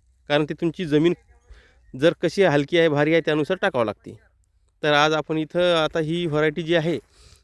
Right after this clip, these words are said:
ही सिलेक्शन टेन डबल फोर दहा चौवेचाळीस इथं पेरणी चालू केलेली आहे. आपण इथं बघू शकता, आपण, अ, इथली पराठी जी होती ती उपटून घेतलेली आहे आणि पराठी उपटून त्याच्यानंतर आता इथं आपल्याला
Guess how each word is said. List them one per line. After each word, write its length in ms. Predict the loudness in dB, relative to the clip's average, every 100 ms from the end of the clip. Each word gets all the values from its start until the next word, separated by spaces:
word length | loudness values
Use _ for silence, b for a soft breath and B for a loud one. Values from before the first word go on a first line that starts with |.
| -12
ही 80 | -8
सिलेक्शन 600 | -2 -2 0 0 0 0
टेन 400 | 0 0 0 0
डबल 240 | 0 0 0
फोर 140 | -2
दहा 240 | -2 -2 0
चौवेचाळीस 480 | 2 0 0 -2 -4
इथं 160 | -6
पेरणी 340 | 0 2 2 0
चालू 240 | 0 -2 -2
केलेली 240 | -2 -2
आहे. 140 | -2 -4 -12 _ b b b b
आपण 200 | -4 0
इथं 180 | 2 2
बघू 160 | 0 2
शकता, 400 | 0 0 -2 -4 -8 B B B B -6
आपण, 340 | 2 4 4
अ, 480 | 4 4 2 2 0
इथली 300 | -2 -2 -4
पराठी 360 | 0 2 2 0
जी 100 | 2
होती 320 | 2 0 -4
ती 360 | -6 -12 -2 0
उपटून 320 | 2 2 2
घेतलेली 360 | 2 0 -2
आहे 100 | -2 -4 -10 -14 -16 B B B B B B B -18 -4
आणि 460 | 0 2 2 0 -2 0
पराठी 320 | 0 2 2
उपटून 360 | 0 0 -2 -2
त्याच्यानंतर 500 | 0 0 0 0 0
आता 220 | 0 -2
इथं 220 | -2 -2
आपल्याला 320 | -2 -2 -4